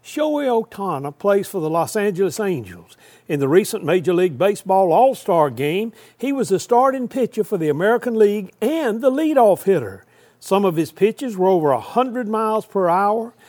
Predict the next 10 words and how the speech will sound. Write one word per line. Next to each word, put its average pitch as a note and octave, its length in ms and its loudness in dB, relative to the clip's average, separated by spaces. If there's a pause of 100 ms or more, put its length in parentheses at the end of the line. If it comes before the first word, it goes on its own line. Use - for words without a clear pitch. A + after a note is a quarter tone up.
(140)
He E3 140 0
also A#3 380 6
hit A#3 180 -2
the A3 80 0
ball G3+ 280 4
solid G3 600 0
as D3 180 -2
the F3 80 -2
leadoff G#3 540 -2
hitter. C3+ 340 -4